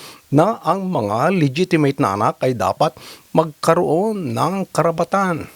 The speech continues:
na dalhin ang apelyido na, ng ama at ina. Kaya dahil ang legal na inampon ay considered na lehitimong anak, maaari na niyang gamitin ang apelyido ng nag-ampon sa kanya.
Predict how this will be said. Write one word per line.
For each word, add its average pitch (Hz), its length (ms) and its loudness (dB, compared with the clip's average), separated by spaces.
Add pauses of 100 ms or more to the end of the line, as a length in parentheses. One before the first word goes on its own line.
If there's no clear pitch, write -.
(420)
na 135 160 4
dalhin 175 640 2
ang 151 160 -2
apelyido 160 560 2
na, 208 160 0 (160)
ng 165 320 2
ama 165 240 2 (160)
at - 160 -2
ina. 220 240 0 (720)
Kaya 151 400 6 (240)
dahil 208 480 8
ang 151 160 6
legal 170 320 4
na 147 240 0
inampon 139 400 0
ay 123 160 0
considered 185 720 2
na 139 240 4
lehitimong 156 640 0
anak, 113 320 0
maaari 247 400 -2
na 180 160 2
niyang 131 400 2
gamitin 156 640 -2
ang - 320 0
apelyido 175 960 0 (480)
ng 156 480 2 (240)
nag-ampon 131 800 2
sa - 240 -2
kanya. 98 400 -6